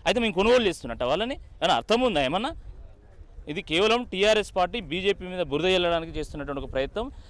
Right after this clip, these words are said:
అన్ని ప్రయత్నాలు చేసిండ్రు, టీఆర్ఎస్ను బీఆర్ఎస్గా మార్చిండ్రు, ప్రయోజనం లేదు.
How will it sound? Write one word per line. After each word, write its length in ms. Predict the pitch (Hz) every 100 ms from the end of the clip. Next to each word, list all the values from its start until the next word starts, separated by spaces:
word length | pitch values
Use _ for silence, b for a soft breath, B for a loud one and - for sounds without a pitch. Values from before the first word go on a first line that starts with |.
| b
అన్ని 260 | 143 220 254
ప్రయత్నాలు 480 | 226 220 220 233 220
చేసిండ్రు, 280 | 196 170
టీఆర్ఎస్ను 480 | 139 196 214 202 208
బీఆర్ఎస్గా 440 | 143 180 190 180 190
మార్చిండ్రు, 500 | 160 156 165 160 156 -
ప్రయోజనం 420 | 147 165 151 165
లేదు. 340 | 131 139 139